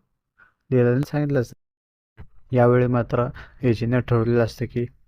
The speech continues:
लीलाची जी इच्छा आहे पूर्ण करायचं, कोणत्याच कमी या सगळ्या गोष्टीमध्ये ठेवायची नाही, तिच्या सगळ्या डिमांड्स पूर्ण करायच्या, असं तो विचार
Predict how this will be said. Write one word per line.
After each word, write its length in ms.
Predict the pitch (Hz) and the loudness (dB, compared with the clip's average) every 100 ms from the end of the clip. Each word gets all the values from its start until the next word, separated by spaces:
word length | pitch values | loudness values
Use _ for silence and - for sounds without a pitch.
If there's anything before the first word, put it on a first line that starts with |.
| - | -4
लीलाची 420 | 120 117 117 - | -2 -2 -4 -2
जी 120 | 120 120 | 0 -2
इच्छा 200 | - 120 | -2 -2
आहे 140 | 117 | -2
पूर्ण 340 | 117 123 117 | -2 -2 -2
करायचं, 380 | 110 113 113 - 117 | -2 -4 -4 -8 -6
कोणत्याच 480 | - 117 110 131 - - - _ - | -4 -2 -2 -4 -6 -20 -20 _ -4
कमी 300 | 123 117 123 | -2 2 2
या 120 | 123 | 0
सगळ्या 260 | 127 120 | 0 -2
गोष्टीमध्ये 460 | 120 117 - 123 123 | -2 -2 -2 -2 -2
ठेवायची 380 | 127 107 107 113 | 0 -2 -2 -4
नाही, 140 | 117 | -4
तिच्या 200 | 120 123 | -4 -4
सगळ्या 380 | 120 113 - 127 | -4 -4 -2 -2
डिमांड्स 380 | 123 123 127 - | -2 -2 -4 -6
पूर्ण 340 | - 131 120 | -8 -4 -4
करायच्या, 480 | 120 117 113 113 131 | -4 -4 -4 -6 -8
असं 640 | 139 - _ _ - - | -10 -20 _ _ -16 -4
तो 100 | 127 | -2
विचार 240 | 120 - | 0 -2